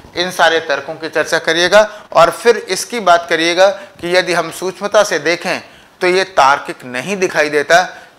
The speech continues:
क्यों नहीं दिखाई देता? आइए हम सबसे पहली बात, पहली ही बात से शुरुआत करते हैं। जैसे पुष्यमित्र शुंग ने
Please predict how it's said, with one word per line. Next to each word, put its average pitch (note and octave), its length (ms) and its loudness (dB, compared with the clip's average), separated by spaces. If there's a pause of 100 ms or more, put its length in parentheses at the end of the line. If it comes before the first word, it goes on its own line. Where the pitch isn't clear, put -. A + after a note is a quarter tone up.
(120)
क्यों G#3+ 180 6
नहीं A3+ 160 2
दिखाई G#3 280 2
देता? G3+ 240 4
आइए F3 320 4
हम E3+ 160 -4
सबसे - 360 0
पहली D#3+ 320 -2
बात, D#3 320 2 (360)
पहली G#3 260 6
ही A#3 120 2
बात E3+ 220 4
से E3+ 140 -6
शुरुआत D3 420 -2
करते C#3 240 -4
हैं। D3+ 220 -8 (420)
जैसे F#3+ 500 2 (300)
पुष्यमित्र A#3+ 600 0
शुंग G#3+ 300 -2
ने G#3+ 400 -2